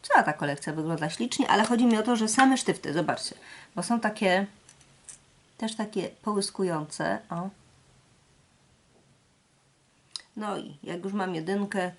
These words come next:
to proszę bardzo, tutaj jedyneczka. Taki przyjemny brąz, jak kawa z mlekiem. Dwójka jest, nie wiem jaka, dwójka jest chyba tak czerwona. Coś takiego.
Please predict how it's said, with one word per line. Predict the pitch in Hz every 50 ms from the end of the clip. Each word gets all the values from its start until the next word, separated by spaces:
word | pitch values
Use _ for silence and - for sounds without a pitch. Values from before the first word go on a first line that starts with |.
| _
to | - - - - - -
proszę | - 160 - -
bardzo, | - - - - 151 156 151
tutaj | - 160 - - - - 143 139 _ _ _ _ _ _ _ _ _ _ -
jedyneczka. | 175 170 170 165 156 147 - - - - 131 - - _ _ _ _ _ _ _ _ _ _ _ _ _ _ _ _ _ _ _ _ _ _ _ _ _ _ _ _ _ _ _ _ _ _ _ _ -
Taki | 302 302 - - 226 208 196 196 190 -
przyjemny | - - - 220 208 208 214 220 214 202
brąz, | 190 190 202 156 147 160
jak | 160 156 - -
kawa | - 208 180 160 165
z | 165 175
mlekiem. | 175 147 139 - - 147 165 208 233 233 - - _ _ - - 165 156
Dwójka | 156 165 151 156 165 202 240 254 277 285 285 277 262 - - 240 226 226 233
jest, | 226 220 190 165 165 185 202 220 - - - - - - -
nie | 190 185 160 160
wiem | 160 156 147
jaka, | 135 143 - - 165 185 220 226
dwójka | 214 196 208 220 214 214 208
jest | 202 -
chyba | 196 185 185 185 - _ -
tak | 180 180 - - - _
czerwona. | - - 165 170 165 160 160 165 151 143 160 180 220 277 330 - - _ _ _ _ _ _ _ _ _ _ _ _ _ _ _ _ _ _ _ _ _ _ _ _ _ _ _ _ _ _ _ _ _ _ _ _ _ _ - -
Coś | 175 165 -
takiego. | - 165 170 _ - - 160 - 175 196